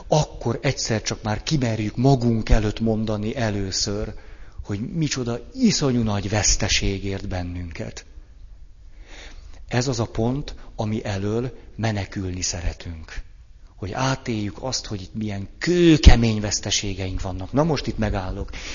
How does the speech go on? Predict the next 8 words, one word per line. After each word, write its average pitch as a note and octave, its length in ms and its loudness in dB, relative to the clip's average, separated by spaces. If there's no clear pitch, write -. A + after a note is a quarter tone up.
mert A#2+ 180 2
egy, G#2 240 -2
egy G2+ 340 -6
kulturális A#2+ 840 2
jelenségre G#2+ 720 2
szeretném G#2 480 4
fölhívni G2+ 580 2
a F#2+ 160 0